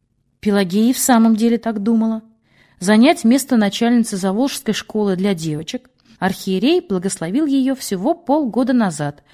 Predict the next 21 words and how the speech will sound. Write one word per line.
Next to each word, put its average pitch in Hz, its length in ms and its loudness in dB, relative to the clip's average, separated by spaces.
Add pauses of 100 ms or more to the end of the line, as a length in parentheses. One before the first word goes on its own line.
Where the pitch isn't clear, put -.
(100)
по 185 100 -4
смерти 269 400 0
сестры 240 380 -6
Христины. 175 600 -6 (720)
Однако 202 480 2
за 202 160 -2
этот 247 320 -4
недолгий 208 420 0
срок 349 440 -6 (420)
Пелагея 190 460 2
успела 254 460 0
нареформаторствовать 208 1200 -2
вполне 185 420 -2
достаточно, 247 720 -4
чтобы 190 280 -6
навлечь 185 460 -2
на 240 60 -2
себя 220 300 -2
неудовольствие 226 680 -2
синодского 208 540 -4
начальства. 208 640 -6